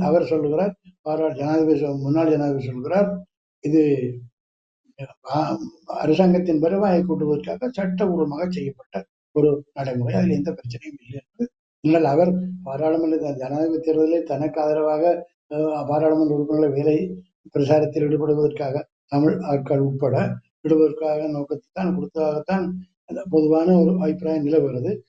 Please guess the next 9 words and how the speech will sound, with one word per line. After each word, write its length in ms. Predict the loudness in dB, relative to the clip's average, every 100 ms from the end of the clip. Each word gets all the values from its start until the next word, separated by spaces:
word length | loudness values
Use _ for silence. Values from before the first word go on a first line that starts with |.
| _
இருந்தாலும் 380 | -8 -4 0 2
அவருக்கு 380 | 2 0 -4 -10
பதிலளிக்க 520 | -2 0 2 0 -4 -6 -2 -4
சட்டவிரோதமானது 800 | -2 -2 -2 -2 -2 -4 -6 -10
அல்ல 200 | -10 -8 -10 _ _ -8
என்று 160 | -2 0
கூறியிருக்கிறார். 540 | 0 0 -2 -4 -6 -10 _ -6
ஆனால் 240 | -2 0
உண்மையிலேயே 600 | 4 4 6 4 2 -2